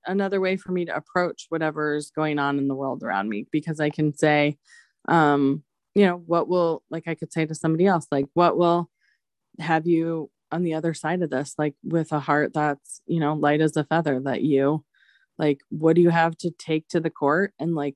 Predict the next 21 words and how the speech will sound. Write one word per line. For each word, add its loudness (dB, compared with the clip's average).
play 0
full -2
out? -4
Because -2
I 4
think 0
so -2
often -4
when 6
I 4
watch 2
the, -2
like, -2
humanity, 4
we 4
hedge -2
our 0
bets, -4
like, -2
so 4
closely, 2